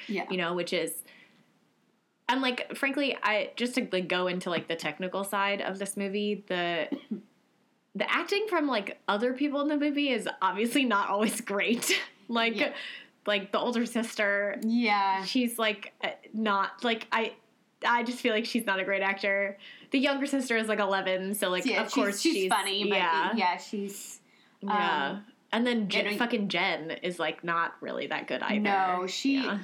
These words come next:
Speaker 1: and that's unfortunate because that character, there's a lot they could have done with that character, uh,
Speaker 2: Yeah.
Speaker 1: that they didn't. And
Speaker 2: Yeah.
Speaker 1: part of that was the writing, um,
Speaker 2: Yeah.
Speaker 1: and part of it was the acting.
Speaker 2: Yeah.
Speaker 1: Um, and I know that you have some issues with the dad.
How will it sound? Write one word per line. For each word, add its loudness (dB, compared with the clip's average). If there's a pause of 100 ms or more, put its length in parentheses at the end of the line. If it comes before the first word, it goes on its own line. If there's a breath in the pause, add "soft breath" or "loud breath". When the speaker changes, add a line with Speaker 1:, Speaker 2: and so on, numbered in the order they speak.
Speaker 1:
and -2
that's 2
unfortunate -4
because -10 (100)
that -4
character, -6 (180)
there's -6
a -4
lot 0
they -6
could -6
have -10
done 2
with 2
that -2
character, -6
uh, -4
Speaker 2:
Yeah. 2
Speaker 1:
that -4
they -2
didn't. -2 (380 loud breath)
And 2
Speaker 2:
Yeah. -4
Speaker 1:
part 0
of 0
that 2
was -6
the -4
writing, -2
um, -2
Speaker 2:
Yeah. -6
Speaker 1:
and -6
part -2
of -6
it -6
was -6
the -8
acting. -4 (200)
Speaker 2:
Yeah. -2 (240)
Speaker 1:
Um, -6 (180)
and -4
I -2
know -2
that -6
you -4
have -14
some -8
issues -8
with -18
the -4
dad. -4